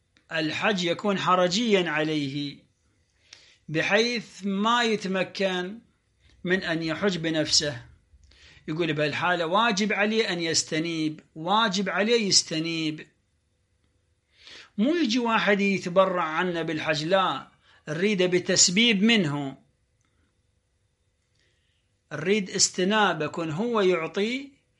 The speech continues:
لشخص آخر، هو يسبب الاستنابة. قال:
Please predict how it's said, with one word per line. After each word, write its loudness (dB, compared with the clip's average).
لشخص 2
آخر، -2
هو 0
يسبب 2
الاستنابة. -4
قال: 4